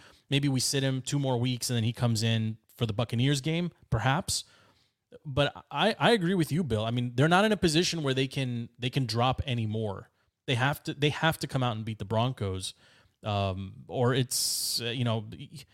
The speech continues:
you don't want that <laughs> loss going into the bye week. The D C media will have a field day with Ron and everyone else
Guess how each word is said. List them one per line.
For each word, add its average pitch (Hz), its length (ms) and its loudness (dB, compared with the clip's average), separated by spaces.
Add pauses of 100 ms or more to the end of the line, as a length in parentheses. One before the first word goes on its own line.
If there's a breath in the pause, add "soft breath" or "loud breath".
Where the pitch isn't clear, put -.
(120)
you 147 100 4
don't 160 200 8
want 156 220 6
that 147 180 0
<laughs> - 0 -
loss 135 260 4
going 131 300 4
into 123 180 0
the 110 80 0
bye 107 240 4
week. 101 220 -2
The 120 80 -2
D 131 140 -4
C 156 180 -2
media 135 340 0
will 110 160 0
have 110 160 0
a 98 60 -4
field 139 400 2
day 123 100 4
with 110 160 -2
Ron 113 280 -2
and 110 100 -2
everyone 120 460 -2
else 110 380 -4